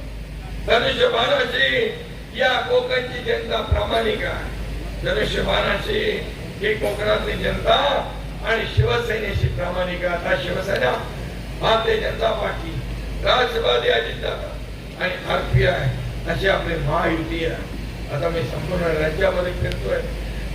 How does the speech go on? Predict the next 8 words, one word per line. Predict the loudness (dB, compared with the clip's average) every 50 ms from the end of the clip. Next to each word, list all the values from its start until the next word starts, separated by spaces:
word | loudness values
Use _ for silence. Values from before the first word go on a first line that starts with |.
| 4
राज्यामध्ये | 6 6 6 4 4 4 4 4 4 6 6 8 8 8 6 6 4 2 0 -4 -8 -10 -10 -10 -10 -10 -10 -10 -12 -12 -12 -12 -12 -12 -12 -12 -12 -12 -12 -10 -10 -10 -8 -8 0 6
माझ्या | 6 8 8 8
लाडक्या | 6 6 6 4 4 2 4 4 4 6 6
बहिणी, | 6 6 6 6 4 4 2 2 0 -2 -4 -6 -6 -8 -10 -10 -12 -12 -12 -12 -12 -12 -12 -10 -6
लाडके | -2 0 2 2 2 0 2 2 2
भाऊ, | 8 8 8 8 10 6 6 6 6 4 2 0 -2 -4 -4 -6 -8 -8 -10 -6 -2
लाडके | 0 0 0 0 -2 -2 -2 -2 -2 0 0
शेतकरी, | 2 2 2 2 2 4 4 6 6 4 4 2 2 2 2 2